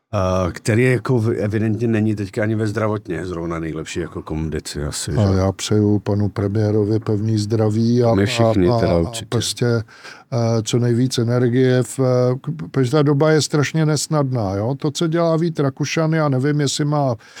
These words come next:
Speaker 2: eh, to bych skoro řekl, že by, by bylo nerozumný očekávání někoho vystřídávat, takhle by to asi O D S ka neviděla. Eh, ta si, eh, eh, prostě dovede představit jako jiný scénáře, ale,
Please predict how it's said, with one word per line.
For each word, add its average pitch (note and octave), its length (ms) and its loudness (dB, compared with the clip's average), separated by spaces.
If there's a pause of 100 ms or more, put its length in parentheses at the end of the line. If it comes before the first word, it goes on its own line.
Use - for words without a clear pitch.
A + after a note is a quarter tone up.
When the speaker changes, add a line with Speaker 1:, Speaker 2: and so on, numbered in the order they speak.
(220)
Speaker 2:
eh, A#2+ 200 0
to B2+ 160 -2
bych C3+ 240 -2 (100)
skoro C#3 420 -2
řekl, C3+ 320 -2
že C3+ 180 0
by, C3 140 -2 (140)
by B2+ 180 -2
bylo C#3 260 -2
nerozumný C3+ 640 0
očekávání C3 920 0
někoho C3+ 440 0
vystřídávat, C3 760 -2
takhle C3+ 300 -4
by C3 180 0
to C#3 200 -2
asi C3+ 260 -2
O B2+ 120 0
D C3+ 200 -2
S C3 120 -4
ka C#3 200 -4
neviděla. B2 640 -2 (760)
Eh, C3 280 2
ta C3+ 140 -2
si, C3 340 0 (120)
eh, D3 40 0 (580)
eh, A#2+ 260 -2
prostě B2 460 -4
dovede B2 360 -2
představit A#2+ 720 -4
jako B2 380 -2
jiný A#2+ 280 -2
scénáře, C3 840 -2
ale, B2+ 500 0